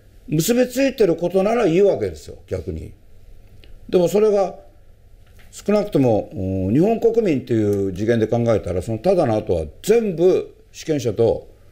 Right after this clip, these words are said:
主権者全体とはかけ離れてしまってるっていうのが病根だっていうのが、だから私が今後も何と戦わなきゃいけないのか、不屈の戦い、「いや、私は頑張ります」とか、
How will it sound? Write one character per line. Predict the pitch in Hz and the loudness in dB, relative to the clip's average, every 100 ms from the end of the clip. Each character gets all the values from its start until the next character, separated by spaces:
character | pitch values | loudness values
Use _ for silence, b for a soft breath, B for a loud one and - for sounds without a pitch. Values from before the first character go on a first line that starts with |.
| b b b b b b | b b b b b b
主 | - | -4
権 | 156 139 | 0 0
者 | 101 | 2
全 | 95 123 | 0 0
体 | 120 117 | 0 0
と | 131 | 0
は | 101 | -2
か | 110 | -4
け | - | -4
離 | 139 175 202 | -2 0 0
れ | 202 | 0
て | 117 | -2
し | 95 120 | -2 -2
ま | 123 | -4
っ | - | 0
て | |
る | 131 151 | -2 -2
っ | - | -2
て | |
い | 101 | -2
う | |
の | 101 | 0
が | 87 76 | -2 2
病 | 131 160 156 | 2 2 -2
根 | 156 | -2
だ | 143 | -2
っ | 139 | -2
て | - | -6
い | |
う | 85 | -10
の | 80 | -4
が、 | 92 87 | -2 -2
だ | - | -2
か | 104 | 0
ら | 98 | 0
私 | - 135 143 | 0 -4 0
が | 143 | 0
今 | 135 127 127 | 0 -2 -2
後 | 131 | 0
も | 135 - B B - | 0 -2 B B -2
何 | 160 196 139 | 0 2 0
と | 107 | -2
戦 | - - 104 | -2 -4 0
わ | 110 | 2
な | 107 | 0
き | 104 | -2
ゃ | |
い | 78 | -6
け | 90 | -6
な | 85 | -6
い | |
の | 80 | -6
か、 | - - | -10 -14
不 | 104 | -12
屈 | 107 - 185 | -12 -4 0
の | |
戦 | 180 180 | 0 0
い、 | 165 165 156 B B | 2 2 0 B B
「い | - | -10
や、 | |
私 | - - - 214 | -10 -8 -6 -6
は | 190 | -6
頑 | 175 175 | -8 -8
張 | 156 | -8
り | |
ま | 131 117 | -8 -10
す」 | |
と | - | -10
か、 | - | -12